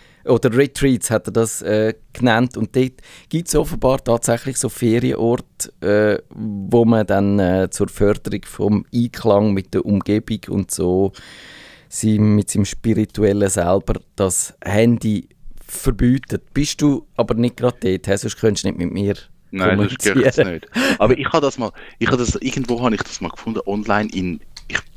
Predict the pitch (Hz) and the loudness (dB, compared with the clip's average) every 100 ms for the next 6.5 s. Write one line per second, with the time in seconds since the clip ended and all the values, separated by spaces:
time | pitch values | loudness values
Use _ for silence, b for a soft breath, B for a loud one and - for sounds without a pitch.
0 | - 98 98 104 107 - - 95 92 85 | -10 0 0 2 -2 -2 -4 -2 -2 -4
1 | 80 78 82 92 - 78 76 - 82 78 | -2 0 0 -2 -2 -2 -2 -2 -4 -2
2 | 80 85 85 82 80 - 87 - 92 B | 0 0 -2 -4 -4 -4 -8 -4 -4 B
3 | B B 107 - 104 - 107 110 - 139 | B B -2 0 -4 -2 -2 -2 0 0
4 | 131 - 101 - 98 92 90 92 90 - | 0 -2 -6 -6 -6 -4 -2 -2 -2 -6
5 | 104 - - 90 120 B B B 104 - | -8 -6 -2 -2 -2 B B B -8 -6
6 | 101 - 110 143 | -4 2 2 2